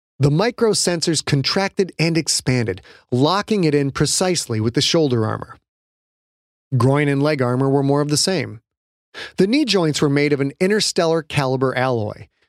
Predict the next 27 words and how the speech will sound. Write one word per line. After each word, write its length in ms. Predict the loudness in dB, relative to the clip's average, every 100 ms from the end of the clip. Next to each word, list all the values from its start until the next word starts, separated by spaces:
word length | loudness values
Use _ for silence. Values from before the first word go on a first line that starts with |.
| _
designed 440 | 0 2 0 0
to 120 | 0
allow 240 | 0 2 2
normal 380 | 2 2 0 0
flexibility, 720 | -2 -2 -2 0 0 -2 -8 -14 _
but 120 | -2
locking 460 | 2 0 0 0 0
out 200 | 0 -2
any 220 | 0 0
possible 560 | -2 -2 -2 0 0 0
hyperextension. 1000 | 0 -2 -4 -4 -2 -2 -2 -6 -10 -18 _ _ _ _ _ _ _ _ _ _
He 100 | -2
slid 400 | 0 0 0 2
his 180 | -2 0
feet 220 | 0 2
into 180 | 0 2
the 140 | 0
armored 320 | 0 0 -2
boots, 360 | -2 -4 -4 -8 -8 -20 -4
which 220 | -2 0
locked 360 | 0 0 0 -2
in 140 | -2
perfectly 520 | -2 -4 -2 -2 0
with 140 | 0 0
the 80 |
leg 220 | 0 2 0
armor. 400 | -6 -8 -12